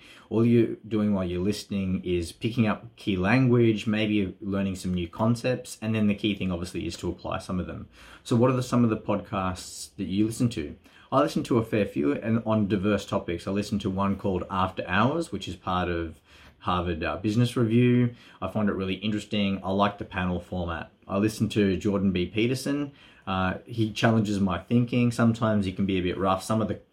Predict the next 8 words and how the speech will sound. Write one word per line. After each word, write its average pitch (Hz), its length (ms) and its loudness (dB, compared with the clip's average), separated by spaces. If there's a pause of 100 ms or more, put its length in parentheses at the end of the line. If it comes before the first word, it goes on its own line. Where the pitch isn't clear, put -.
episodes 95 540 -4
can 98 140 0
be 90 100 0
very 87 240 0
long, 92 460 0 (300)
which 95 140 -4
I 95 120 0
find 90 460 0